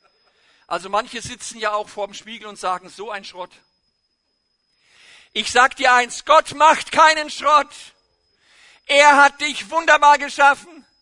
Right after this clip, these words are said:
Und er hat dir sogar so viel Intelligenz gegeben, dass du nachbessern kannst, ne? Schminkladen.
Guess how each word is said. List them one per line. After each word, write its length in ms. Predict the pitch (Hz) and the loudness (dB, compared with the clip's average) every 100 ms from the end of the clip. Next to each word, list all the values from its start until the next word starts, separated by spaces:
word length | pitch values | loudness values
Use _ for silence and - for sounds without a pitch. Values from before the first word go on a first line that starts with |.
| _ _ _ _ _ _ _ _ _ _ _ _ _ _ _ _ _ _ | _ _ _ _ _ _ _ _ _ _ _ _ _ _ _ _ _ _
Und 140 | 156 | -14
er 60 | 160 | -10
hat 100 | 180 | -10
dir 80 | 190 | -12
sogar 260 | 185 170 | -14 -12
so 200 | 165 208 | -12 -14
viel 220 | 226 214 196 | -18 -20 -18
Intelligenz 800 | 185 190 180 175 160 190 208 - | -18 -20 -20 -20 -14 -14 -14 -20
gegeben, 280 | 185 185 | -14 -14
dass 160 | 180 165 | -14 -18
du 80 | 170 | -12
nachbessern 640 | 175 226 - 202 - 175 | -10 -10 -12 -16 -14 -18
kannst, 400 | 165 147 143 _ | -16 -16 -16 _
ne? 180 | - 196 180 _ _ _ _ _ _ _ _ _ _ | -20 -20 _ _ _ _ _ _ _ _ _ _ _
Schminkladen. 800 | - - 208 233 196 165 156 147 | -20 -18 -18 -12 -10 -8 -10 -16